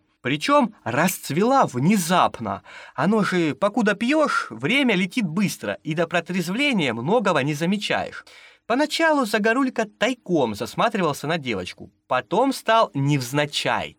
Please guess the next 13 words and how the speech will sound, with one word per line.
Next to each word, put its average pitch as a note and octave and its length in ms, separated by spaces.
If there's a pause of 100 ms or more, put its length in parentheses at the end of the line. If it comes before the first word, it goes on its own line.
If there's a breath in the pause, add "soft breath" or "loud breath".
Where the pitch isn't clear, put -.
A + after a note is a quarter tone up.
чисто A3+ 420
по D3+ 140
случайности, A2+ 1120
касаться G#2 560
её. E2 260 (580 loud breath)
Дальше, C3 500 (120)
окончательно C3 800
пропив C#3 480
мозги, B2+ 460 (260)
принялся C4+ 480
делать A#3 380
недвусмысленные F#3 840
намёки. C#3 540